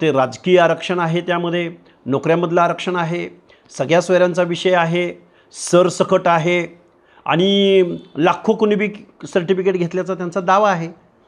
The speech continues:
शिंदे समितीला वारंवार मुदतवाढ मिळते आहे. शिंदे समिती कोण? शिंदे समिती एखादा महसुली पुरावा कुणब्याचा सापडला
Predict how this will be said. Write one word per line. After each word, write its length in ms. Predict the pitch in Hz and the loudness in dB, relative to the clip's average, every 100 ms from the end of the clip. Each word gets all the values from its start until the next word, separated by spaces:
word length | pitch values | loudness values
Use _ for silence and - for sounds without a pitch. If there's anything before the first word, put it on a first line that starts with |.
| _ | _
शिंदे 300 | - 196 208 | -2 2 4
समितीला 400 | 208 202 196 202 | 2 0 2 2
वारंवार 420 | 190 185 196 196 | 4 2 2 2
मुदतवाढ 480 | 180 160 156 185 190 | 2 2 0 2 2
मिळते 280 | 202 202 202 | 2 2 2
आहे. 220 | 185 180 196 _ _ _ _ _ _ _ - | 0 -4 -12 _ _ _ _ _ _ _ -4
शिंदे 220 | 180 202 | 2 2
समिती 340 | 202 202 202 | 2 0 -2
कोण? 320 | 196 208 220 | -4 0 0
शिंदे 260 | 196 202 185 | 0 0 0
समिती 460 | 185 170 160 131 - _ _ _ _ _ _ | 0 -2 -2 -8 -14 _ _ _ _ _ _
एखादा 360 | 143 190 196 202 | -2 2 4 2
महसुली 680 | 190 165 165 180 196 196 208 | 2 2 2 0 0 0 0
पुरावा 800 | 208 170 185 190 175 127 127 185 - _ _ _ _ _ _ _ | -2 0 4 4 4 0 -4 -14 -18 _ _ _ _ _ _ _
कुणब्याचा 440 | 180 185 202 208 | 2 4 4 2
सापडला 680 | 185 185 165 226 190 139 143 | 0 0 0 2 4 2 -2